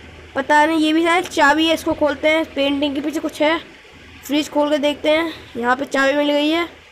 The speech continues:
ये तो खुल नहीं रहा है, वो कैंची से काट के देखते हैं इसको। ये तो हमने तो काट दिया, पर कुछ हो नहीं रहा कैंची से।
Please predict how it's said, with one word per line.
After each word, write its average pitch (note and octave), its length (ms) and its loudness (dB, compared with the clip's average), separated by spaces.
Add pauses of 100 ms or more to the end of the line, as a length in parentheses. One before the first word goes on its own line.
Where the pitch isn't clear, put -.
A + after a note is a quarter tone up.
(420)
ये D4 140 0
तो D#4 100 -4
खुल C4 160 -2
नहीं C#4 180 0
रहा D#4 100 2
है, D#4 60 2
वो D#4 100 -2
कैंची C4+ 300 -2
से C#4+ 80 -6
काट C4+ 240 -2
के C4+ 100 -2
देखते C4 240 -2
हैं C4+ 80 -2
इसको। D#4+ 240 -6 (680)
ये D4 140 -2
तो E4 120 2
हमने D#4+ 120 2
तो D#4+ 60 -4
काट C#4+ 260 2
दिया, D4+ 160 0
पर D4 100 -2
कुछ - 260 -10
हो B3+ 160 4
नहीं C#4+ 160 -2
रहा D4 80 2
कैंची C#4 420 -2
से। D4+ 360 0